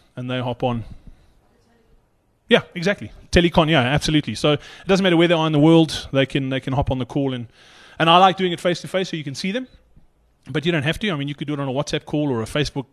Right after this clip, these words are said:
call, whatever it is. I mean, we've, yeah, WhatsApp video.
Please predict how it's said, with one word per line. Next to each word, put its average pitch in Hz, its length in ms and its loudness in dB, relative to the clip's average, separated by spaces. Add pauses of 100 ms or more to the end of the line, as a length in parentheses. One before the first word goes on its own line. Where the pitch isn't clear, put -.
(160)
call, 156 280 -2
whatever 143 200 -2
it 113 60 -4
is. 107 200 -8
I 139 60 -6
mean, 131 140 0
we've, 147 260 2 (2000)
yeah, 208 140 8 (120)
WhatsApp 180 240 4
video. 180 320 0